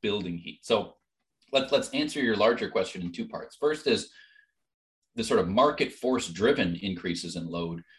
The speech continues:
We need to have a very clear eye on that, because the, the sort of worst case, or not a, or not worst, a worst case scenario here is where we fail to build the systems that are going to be able to keep up with that demand,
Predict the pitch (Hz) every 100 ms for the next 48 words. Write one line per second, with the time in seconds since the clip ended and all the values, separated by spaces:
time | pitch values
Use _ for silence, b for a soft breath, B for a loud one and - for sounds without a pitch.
0 | b b _ 220 247 143 101 - 190 151
1 | - 98 87 80 80 82 85 - 113 147
2 | 127 131 123 127 - 123 92 92 120 180
3 | 190 - - 143 131 - 113 95 98 -
4 | 131 170 - - 90 - - - - -
5 | b _ 156 196 151 113 - - - -
6 | - 92 78 78 - - 76 - B B
7 | B - 117 107 113 113 110 107 - -
8 | 143 165 - - 147 175 175 175 - -
9 | 127 147 110 107 - 143 - 87 85 110
10 | - _ _ 104 98 90 127 131 123 104
11 | 107 123 120 - 92 - 113 107 - 95
12 | - 95 - 87 87 87 -